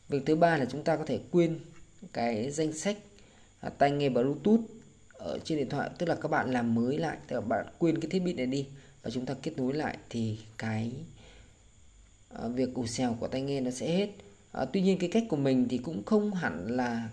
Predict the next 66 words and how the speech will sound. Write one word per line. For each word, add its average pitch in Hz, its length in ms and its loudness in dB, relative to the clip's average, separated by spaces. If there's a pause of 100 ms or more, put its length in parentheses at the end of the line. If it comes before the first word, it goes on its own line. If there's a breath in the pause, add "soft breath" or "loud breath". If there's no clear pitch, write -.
các 165 80 0
bạn 139 240 2
sẽ - 460 -6
áp - 100 -2
dụng 185 160 -2
thành 123 120 -2
công 156 160 -2
được 131 60 0
một 123 160 -2
trăm 147 140 -6
phần 123 120 -4
trăm, 156 220 -2 (420 loud breath)
nhưng 170 220 2
đến 156 240 2
tám 147 240 0
mươi 220 100 6
lăm 190 240 4
đến 165 140 -2
chín 175 160 -2
mươi 214 120 4
phần 139 120 0
trăm 160 220 -2
mình 127 140 -2
quả 104 120 0
quyết 196 300 -2
rằng 113 340 0 (540 loud breath)
một 143 200 0
số 143 140 0
cái 190 140 0
trường 131 180 0
hợp 123 220 0
mà 123 80 -2
tai 143 160 -4
nghe 156 180 0
bị 151 140 -2
hay 151 140 0
ù 131 160 0
xì 120 240 -2
thì 117 120 -4
nó 117 200 -2
chỉ 127 120 -6
là 107 100 -6
như 117 140 -2
vậy 123 140 -2
mà 113 160 -2
thôi. 143 260 0 (680 loud breath)
Và 123 300 -2 (340)
trên 175 140 -2
đây 160 180 2
là 120 400 0
cái 127 100 -2
video 156 300 -2
mình 117 160 0
chia - 120 -4
sẻ - 160 -2
với - 140 -4
các 135 80 -6
bạn 107 240 -2
một 104 60 -2
cái 117 100 -2
số 123 160 -4
lỗi 104 360 -2 (160)
mà 117 140 -4
tai 131 200 -4
nghe 139 220 0
Bluetooth 117 380 0